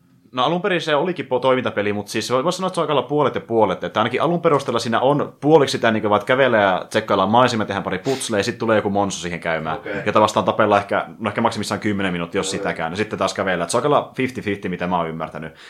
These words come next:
Speaker 1: Mutta kun mä en oo puoleen väliin vielä päässyt, kun mulla on niin vähän siinä takana tunteja, kun mä hommasin ihan äsken vasta,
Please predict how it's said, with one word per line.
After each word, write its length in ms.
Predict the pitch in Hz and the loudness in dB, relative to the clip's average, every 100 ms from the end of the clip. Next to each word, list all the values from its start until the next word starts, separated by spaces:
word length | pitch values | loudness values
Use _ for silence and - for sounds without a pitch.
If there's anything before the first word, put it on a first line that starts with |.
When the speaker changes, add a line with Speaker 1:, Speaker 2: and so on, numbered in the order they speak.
| - | -14
Speaker 1:
Mutta 160 | 95 90 | -10 -4
kun 100 | 101 | 2
mä 120 | 113 120 | 2 2
en 80 | |
oo 60 | 117 | 0
puoleen 340 | 123 127 113 | 4 4 4
väliin 140 | 98 92 | 0 -2
vielä 200 | 95 95 | -2 0
päässyt, 380 | 101 98 95 95 | 2 0 0 -6
kun 80 | |
mulla 120 | 92 95 | -4 -2
on 40 | |
niin 100 | 95 | -2
vähän 220 | 98 98 | -2 -2
siinä 100 | 92 | -4
takana 300 | 92 92 90 | -4 -2 -2
tunteja, 440 | 92 95 87 85 76 | -2 -6 -4 -6 -6
kun 200 | 78 - | -8 -8
mä 80 | 85 | -4
hommasin 340 | 95 90 87 | -2 -2 -4
ihan 140 | 85 85 | -4 -6
äsken 240 | - 80 | -6 -8
vasta, 360 | 80 - 73 | -8 -8 -12